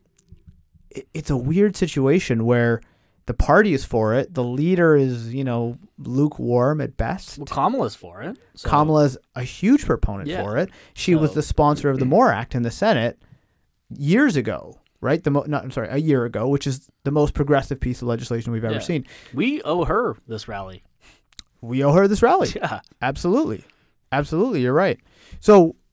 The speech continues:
Speaker 1: wha-, so what is it, what is the win? Okay, let me tell you the, the kind of clear wins at the federal level. First of all, I, you're not gonna see any federal enforcement issues,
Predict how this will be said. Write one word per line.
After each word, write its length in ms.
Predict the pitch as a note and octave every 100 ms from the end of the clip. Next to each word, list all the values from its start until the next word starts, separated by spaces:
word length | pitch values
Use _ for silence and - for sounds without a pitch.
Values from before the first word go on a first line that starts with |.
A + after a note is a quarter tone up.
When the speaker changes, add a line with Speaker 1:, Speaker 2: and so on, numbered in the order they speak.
| _ _ _ _ _ _ _ _ _ _ -
Speaker 1:
wha-, 320 | D3+ F3+ F3+
so 160 | F3 F3+
what 260 | F3 A#3
is 140 | A#3+ G3+
it, 100 | E3
what 240 | F3 G#3+
is 120 | F#3
the 100 | D3
win? 280 | B2+ G#2 E2+
Okay, 200 | A#2+ C3
let 180 | C3 D#3
me 40 | D#3+
tell 140 | E3+
you 80 | D3+
the, 100 | C3
the 500 | - B2+ B2 - C#3+
kind 180 | - D3+
of 220 | A#2+ -
clear 320 | - E3+ E3 D3
wins 300 | B2+ B2 A#2+
at 80 |
the 80 | -
federal 300 | - A2+ G#2
level. 300 | G2 F#2+ - - _
First 340 | - F3 G3 G3
of 80 |
all, 340 | D#3 C#3 C3+ C3 _ _ _ _ _
I, 120 | C#3 -
you're 160 | E3+ E3
not 140 | E3+
gonna 100 | E3
see 160 | - D3+
any 280 | D3+ D3
federal 500 | - - C3+ C3+ C3
enforcement 480 | B2 - A#2 - G#2
issues, 440 | - - - -